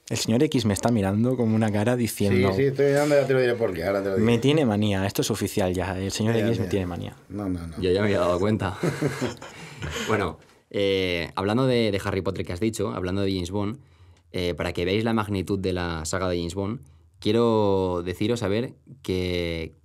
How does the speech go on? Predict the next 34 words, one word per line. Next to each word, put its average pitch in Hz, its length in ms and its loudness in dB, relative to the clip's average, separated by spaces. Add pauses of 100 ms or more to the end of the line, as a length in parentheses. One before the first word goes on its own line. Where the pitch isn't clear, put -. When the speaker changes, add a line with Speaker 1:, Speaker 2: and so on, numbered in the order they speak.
(120)
Speaker 3:
cuál 107 180 -2
es 120 140 -2
la 113 80 -2
franquicia 98 500 -4
de, 80 240 -4
de 82 140 -8
películas, 95 540 -6 (160)
cuál 90 160 -6
es 95 60 -2
la 92 120 -2
saga 98 220 -2
de 95 100 -2
películas 107 400 -2
que - 180 -6
más 98 420 -2
dinero 101 460 -4
creéis 110 320 -2
que 101 100 -6
ha 95 40 -2
recaudado 92 420 -2
a 101 60 -2
la 92 40 -2
historia 85 280 -6
del 78 120 -8
cine. - 220 -14 (880)
Speaker 1:
Hombre, 101 160 -2
si 123 60 0
Speaker 2:
Hombre. 123 140 2
Speaker 1:
dices 98 180 0
esto, 107 340 2
James 104 300 0
Bond 107 240 0
no 104 100 0
será. 85 320 -6